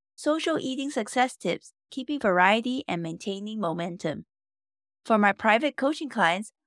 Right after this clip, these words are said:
I also integrate these transition success keys into the coaching sessions because it's just that crucial.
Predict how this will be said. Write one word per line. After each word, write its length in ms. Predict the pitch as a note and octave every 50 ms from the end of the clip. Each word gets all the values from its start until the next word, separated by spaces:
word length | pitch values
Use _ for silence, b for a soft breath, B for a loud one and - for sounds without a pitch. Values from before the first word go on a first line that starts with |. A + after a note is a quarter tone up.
| _
I 140 | - B3 -
also 300 | - C#4 F4 F#4 - F#4+ -
integrate 560 | - C4+ E4+ - D#4+ D4 - G3 E3+ - -
these 200 | G#3+ G#3+ G#3+ -
transition 460 | - F3+ E3+ - F#3 G#3 - C4+ C4+
success 420 | - D4 - - B3 G3+ G3+ -
keys 300 | - - G#3 G3 G3 - -
into 320 | B3 C4+ D4 - - D4 C4
the 120 | A#3+ G3
coaching 360 | - - G3 F#3+ - G#3+ F#3+
sessions 500 | F#3+ - D#3 D3+ - - D3+ C#3 - - - _ _ _ _ _ _
because 440 | G3 F3+ - - G3+ F#3+ A3 -
it's 180 | - - E3 -
just 380 | - - E3 F#3 B3 D4+ - -
that 260 | B3 A#3 A3 - -
crucial. 560 | - - G#3 F#3+ - - - D#3 C3 C#3+